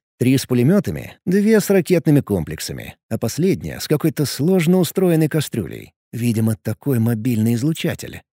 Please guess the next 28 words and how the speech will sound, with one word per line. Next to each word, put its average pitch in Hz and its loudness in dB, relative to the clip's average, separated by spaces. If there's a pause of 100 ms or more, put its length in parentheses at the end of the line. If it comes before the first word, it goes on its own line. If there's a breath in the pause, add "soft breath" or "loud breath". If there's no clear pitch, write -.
(320)
Все 135 0
нулевые. 180 4 (460)
В - -14
последних 123 2
двух 135 0
даже 156 2
кресла 185 2
пилотов 208 2
пока 135 0
затянуты 143 2
прозрачной 170 0
плёнкой. 62 -8 (600)
И 101 0
в 101 -2
них 147 2
нашлись 156 2
специальные 123 0
чёрные 135 0
ящики, 151 -2
которые 113 0
я 160 2
про 131 0
себя 113 0
назвал 113 0 (180)
«уроки 123 0
полёта 127 0
для 180 0
чайников». 62 -10